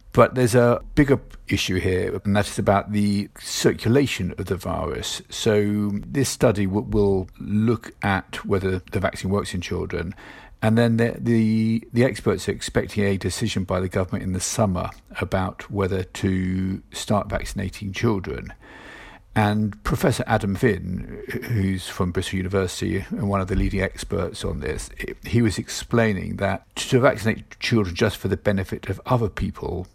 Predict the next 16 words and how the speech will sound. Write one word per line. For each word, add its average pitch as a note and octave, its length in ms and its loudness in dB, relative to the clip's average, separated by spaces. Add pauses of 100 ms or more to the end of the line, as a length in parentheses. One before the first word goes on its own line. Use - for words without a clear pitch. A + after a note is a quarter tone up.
(140)
that, B2+ 220 0
that - 180 -4
could - 160 -4
be F#2 80 -4
questionable, E2+ 920 -4
and F#2+ 420 -2
he G2 300 -2
would F#2 220 -4 (120)
feel - 280 -2
uncomfortable F#2 560 -4
about - 300 -6
that. - 360 -2 (640)
But B2+ 200 4
he B2 260 2
explained C3+ 600 2
that G#2 340 -2